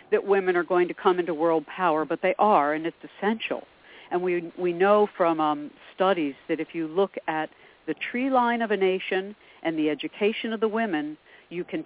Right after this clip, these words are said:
tell without even going there how much poverty, disease,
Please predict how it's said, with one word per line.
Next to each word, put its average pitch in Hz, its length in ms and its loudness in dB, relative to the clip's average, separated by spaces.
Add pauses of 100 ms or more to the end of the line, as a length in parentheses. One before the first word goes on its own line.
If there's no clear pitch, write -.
tell 208 220 4
without 202 300 2
even 175 260 -2
going 190 320 4
there 156 300 0
how 180 180 4
much 170 140 0 (200)
poverty, 208 640 0 (280)
disease, 180 640 -4